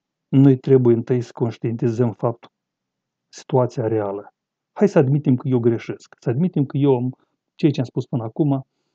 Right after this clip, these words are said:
este o aberație totală, că eu greșesc.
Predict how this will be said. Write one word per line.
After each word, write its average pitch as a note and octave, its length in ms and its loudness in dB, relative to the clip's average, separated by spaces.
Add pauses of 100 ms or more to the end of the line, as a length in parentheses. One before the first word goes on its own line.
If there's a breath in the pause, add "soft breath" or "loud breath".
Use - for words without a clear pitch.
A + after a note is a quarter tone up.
(320)
este C#3 300 0
o B2 40 -2
aberație A#2 440 -2
totală, G#2+ 500 -8 (540)
că - 160 -6
eu C3+ 200 4
greșesc. A#2+ 580 -4